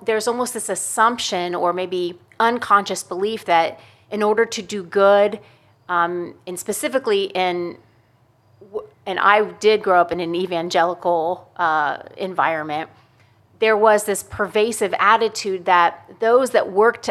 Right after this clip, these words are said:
at the church who were preaching and the like, they were in ministry and that was spiritual. But if I had a job at a daycare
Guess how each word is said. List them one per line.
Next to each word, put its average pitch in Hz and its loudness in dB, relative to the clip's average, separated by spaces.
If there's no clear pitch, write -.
at 202 4
the 202 0
church 196 0
who 233 -4
were 208 4
preaching 196 -4
and 190 -4
the 190 2
like, 180 4
they 220 6
were 254 4
in 202 -4
ministry 180 -6
and 196 -4
that 208 6
was 190 0
spiritual. 202 2
But 180 0
if 175 -4
I 233 6
had 233 0
a 196 -6
job 175 0
at - -8
a 165 -8
daycare 165 -6